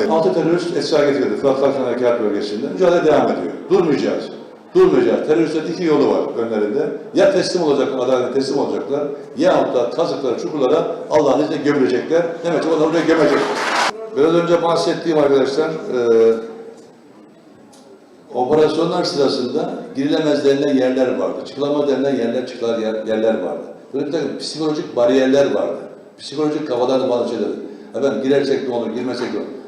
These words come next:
Arkadaşlar hiçbir sınır yok. Hiçbir sınır yok. Nereye girmek lazımsa oraya girdik.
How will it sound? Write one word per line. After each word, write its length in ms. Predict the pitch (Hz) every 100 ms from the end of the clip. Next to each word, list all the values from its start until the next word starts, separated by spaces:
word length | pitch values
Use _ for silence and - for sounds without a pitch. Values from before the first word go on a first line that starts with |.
| -
Arkadaşlar 400 | 127 156 156 135 -
hiçbir 380 | 175 - - 220
sınır 420 | - 151 156 143
yok. 180 | - - - - - - -
Hiçbir 360 | 208 208 214 254
sınır 400 | - 151 156 -
yok. 100 | - - - - - -
Nereye 300 | 175 214 175
girmek 380 | - 160 147 147
lazımsa 420 | 170 175 170 -
oraya 200 | 160 151
girdik. 400 | 147 131 - -